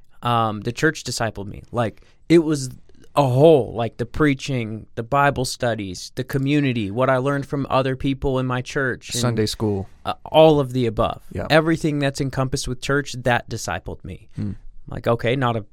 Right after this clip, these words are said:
Speaker 1: bad answer. I think that that could be the case. Um, but is that ultimately how it's supposed to be?
Speaker 2: Right.
Speaker 1: Is the question, I think. And, uh,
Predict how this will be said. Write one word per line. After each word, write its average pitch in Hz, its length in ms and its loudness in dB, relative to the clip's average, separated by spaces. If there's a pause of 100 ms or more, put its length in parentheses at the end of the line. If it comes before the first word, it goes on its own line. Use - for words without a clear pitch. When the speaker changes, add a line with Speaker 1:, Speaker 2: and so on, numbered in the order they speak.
(120)
Speaker 1:
bad 110 380 2
answer. 101 420 -4
I 147 120 2
think 104 280 -6
that 101 260 -4 (120)
that 107 200 -2
could 113 200 -2
be 107 120 -6
the 101 100 -10
case. 110 440 -6 (480)
Um, 117 500 0 (320)
but 127 320 2
is 120 200 -4
that 123 280 2 (280)
ultimately 131 560 -4
how 107 180 -2
it's - 120 -8
supposed - 380 -8
to 101 60 -10
be? 107 280 -8 (680)
Speaker 2:
Right. - 180 -4
Speaker 1:
Is 104 100 -6
the 104 80 -8
question, 107 440 -6
I 87 100 -12
think. - 320 -12 (480)
And, 117 340 -2
uh, 113 360 0